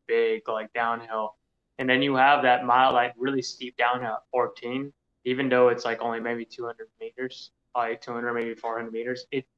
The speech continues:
kills you. And it's a very, very different thing. And it's like, that's one thing they don't teach you as a runner, is being able to, like, and me and, me and Larry, I mean, sorry, I have to throw my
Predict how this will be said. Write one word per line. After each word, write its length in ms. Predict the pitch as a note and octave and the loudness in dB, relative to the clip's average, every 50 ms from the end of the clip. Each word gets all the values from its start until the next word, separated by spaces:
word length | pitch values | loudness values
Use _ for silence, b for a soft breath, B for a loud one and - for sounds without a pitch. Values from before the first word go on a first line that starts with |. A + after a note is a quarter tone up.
| _ - | _ -8
kills 280 | - D3 F3 F#3+ - - | -4 -4 -4 -4 -6 -8
you. 160 | A2+ A2 A#2 - _ _ _ _ _ _ _ _ _ | -12 -14 -16 -18 _ _ _ _ _ _ _ _ _
And 140 | C3+ C3+ C3 | -4 -2 -2
it's 140 | C3 C3 - | -2 -2 -2
a 20 | |
very, 260 | A#2+ C3 C#3 D3 D3+ | 0 2 2 2 2
very 260 | D3+ C#3+ D3 D3 C#3+ C3+ | 2 0 0 0 -2 -2
different 380 | C#3 C3+ C3 - C#3 B2+ B2 | -4 -8 -8 -8 -10 -10 -8
thing. 220 | - C3+ D3 C#3 C3 | -8 -8 -6 -4 -4
And 160 | B2 A#2+ A#2 | -6 -6 -8
it's 100 | - - | -8 -6
like, 340 | B2 A#2 A2+ A2+ A2+ A#2 - _ _ _ _ _ _ _ _ - | -4 -4 -2 -2 -4 -6 -8 _ _ _ _ _ _ _ _ -8
that's 140 | D3+ D3 - | -6 -4 0
one 180 | D3 D3+ D#3 | 0 0 0
thing 120 | D#3 F3 E3 | 0 0 0
they 120 | D3+ D3 | 0 2
don't 260 | D3 C#3+ C3+ C3 B2+ | 2 0 0 -2 -4
teach 300 | - - C#3 C3+ - - | -4 -4 -4 -4 -4 -4
you 240 | - C3 B2+ A#2+ A#2+ | -4 -4 -2 -2 -4
as 120 | A#2 - | -8 -10
a 60 | B2 A2+ | -10 -4
runner, 380 | A2+ B2 B2+ B2+ B2+ A#2+ A#2 | -2 0 0 0 0 -2 -4
is 140 | A2+ A2+ A2 | -6 -8 -8
being 180 | - A#2+ A#2 A#2 | -8 -8 -6 -4
able 240 | A#2+ A#2+ A#2 A#2+ | -4 -4 -4 -4
to, 80 | A#2+ A#2 | -6 -4
like, 400 | A2+ A#2 A2+ A2+ A2+ A2 - _ _ _ _ | -4 -4 -4 -4 -6 -8 -12 _ _ _ _
and 260 | - C3 B2+ B2+ B2+ | -4 -4 -4 -4 -6
me 220 | - C3+ C#3 D3 D3+ | -4 0 2 2 2
and, 160 | D3 C#3+ C3+ | 2 0 -2
me 140 | C3+ C3+ C#3 | -2 0 0
and 160 | C#3 C3+ B2+ | 0 0 0
Larry, 480 | C3 C#3 C3+ C3+ C3 B2 A#2+ A#2+ - _ | 2 2 4 4 2 2 0 -4 -8 _
I 120 | - B2 A#2+ | -10 -8 -6
mean, 180 | A#2+ A#2+ A#2 - _ _ _ _ _ _ _ _ _ _ _ | -6 -8 -8 -10 _ _ _ _ _ _ _ _ _ _ _
sorry, 240 | - C3+ C3 B2+ | -2 0 2 2
I 60 | B2 A#2+ | 2 0
have 80 | A#2 | 0
to 120 | - A#2+ A#2+ | -2 -6 -6
throw 160 | - - A#2+ A#2 | -4 -4 -2 -2
my 120 | A2+ A2 | -2 -4